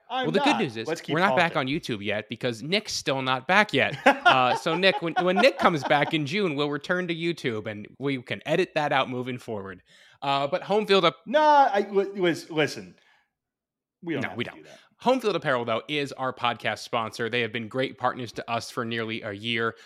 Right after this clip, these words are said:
Speaker 2: Our listeners can get fifteen percent off their first order with promo code Roar Lions Roar, all one word, all caps at checkout. I have, again, not just the Penn State stuff. I have Louisville, I have UConn, I have Tulane,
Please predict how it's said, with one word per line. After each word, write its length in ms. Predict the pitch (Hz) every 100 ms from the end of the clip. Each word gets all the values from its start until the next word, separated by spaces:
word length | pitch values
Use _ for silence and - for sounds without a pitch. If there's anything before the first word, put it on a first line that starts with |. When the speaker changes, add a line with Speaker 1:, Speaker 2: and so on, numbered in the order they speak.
| - _
Speaker 2:
Our 220 | 143 165 170
listeners 480 | 165 160 - 160
can 120 | - 127
get 160 | 110
fifteen 560 | - 160 156 - 135 131
percent 360 | 117 - 127
off 240 | 101 120 -
their 140 | 113
first 340 | - 117 110 -
order 280 | 120 127 117
with 180 | 110
promo 280 | - 120 117
code 240 | - 120 -
Roar 420 | 107 120 113 117 117
Lions 500 | 110 107 107 101 101
Roar, 400 | 110 110 120 127 - _ -
all 200 | 135 131
one 200 | 127 120
word, 240 | 117 131 -
all 180 | 123 120
caps 380 | - 117 - 110
at 100 | -
checkout. 500 | 135 139 104 107 - - - _ _ _
I 140 | 135 143
have, 340 | 120 110 107 -
again, 300 | 117 110 101
not 160 | 131 143
just 180 | 127 -
the 60 |
Penn 180 | 117 98
State 260 | - 98 -
stuff. 220 | 101 110
I 60 |
have 180 | 104 101
Louisville, 560 | 110 131 135 120 120 110
I 100 | 101
have 140 | 98
UConn, 520 | 101 120 113 117 113
I 60 | 104
have 260 | 104 101 -
Tulane, 640 | - 101 107 117 107 107